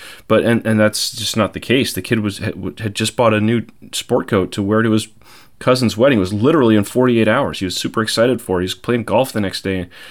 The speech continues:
He, he was gonna have a, a, his first baby girl in a month. And, and, uh, you know, I, I, dealing with a lot of the stresses of life, and how are you gonna provide for this kid who's on the way? And,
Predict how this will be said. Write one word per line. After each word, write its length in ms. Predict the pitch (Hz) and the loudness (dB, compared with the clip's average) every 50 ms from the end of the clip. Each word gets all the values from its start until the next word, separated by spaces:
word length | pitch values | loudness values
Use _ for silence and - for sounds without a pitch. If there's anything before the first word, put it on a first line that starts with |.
| - - | -20 -18
He, 200 | - - 110 113 | -2 0 0 2
he 100 | 92 117 | 2 2
was 200 | 117 117 110 - | 0 0 -2 -4
gonna 320 | - - - - 123 113 113 | -6 -10 -6 -4 -2 -2 0
have 240 | 123 120 117 104 107 | 2 2 2 4 2
a, 100 | 107 82 | 0 0
a, 160 | - - 87 | 0 -4 -8
his 240 | - - 101 113 107 | -6 -4 -4 -4 -4
first 260 | - 131 123 123 - | -2 -2 -2 -2 0
baby 220 | - 107 117 120 113 | 0 0 0 0 0
girl 320 | 107 113 120 131 127 104 | 0 2 4 4 4 4
in 60 | 92 | 2
a 60 | 90 | 0
month. 420 | 92 98 120 139 98 69 - - - | 0 0 0 0 0 -4 -8 -10 -8
And, 260 | 87 92 92 85 - - - _ - - - - - - _ - - - | -6 -6 -6 -8 -10 -16 -20 _ -20 -20 -20 -20 -20 -20 _ -18 -12 -6
and, 340 | 107 104 98 98 95 95 92 | -4 -2 -2 -2 -2 -2 -2
uh, 200 | 95 92 90 87 - - - - - - - - | -2 -2 -4 -4 -8 -18 -20 -20 -20 -20 -8 -2
you 80 | 151 143 | 0 2
know, 140 | 127 120 | 4 4
I, 420 | 127 120 117 101 107 - - 110 - - - 110 | 4 2 2 0 -2 -4 -6 -12 -18 -18 -10 -6
I, 160 | 107 104 101 - - - | -6 -6 -6 -8 -10 -8
dealing 220 | 117 110 123 117 113 | -2 0 2 4 2
with 100 | 113 110 | 2 2
a 60 | 110 | 2
lot 100 | 107 104 | 2 2
of 60 | 101 | 2
the 60 | - | 0
stresses 380 | - - - 104 92 104 101 90 | -4 -2 -2 -2 0 0 -4 -4
of 80 | 90 87 | -2 0
life, 400 | 98 101 - - 160 147 - - | 2 2 4 2 2 0 -2 -8
and 100 | - 92 | -10 -12
how 160 | 87 92 101 104 | -8 -4 -2 0
are 60 | 107 | 0
you 100 | 107 101 | 0 0
gonna 140 | 104 101 92 | -2 -4 -6
provide 360 | - 98 90 90 95 107 107 | -8 -8 -6 -2 -2 -2 -2
for 140 | - - 92 | -2 -4 -4
this 160 | 92 90 - | -4 -4 -6
kid 220 | - - 104 104 | -4 -4 -4 -2
who's 180 | 107 110 98 107 | -2 -2 -2 -2
on 140 | 98 101 98 | -2 -2 -2
the 80 | 92 | -2
way? 260 | 92 98 104 127 143 | 0 0 0 0 0
And, 220 | 117 92 90 87 | -2 -2 -6 -8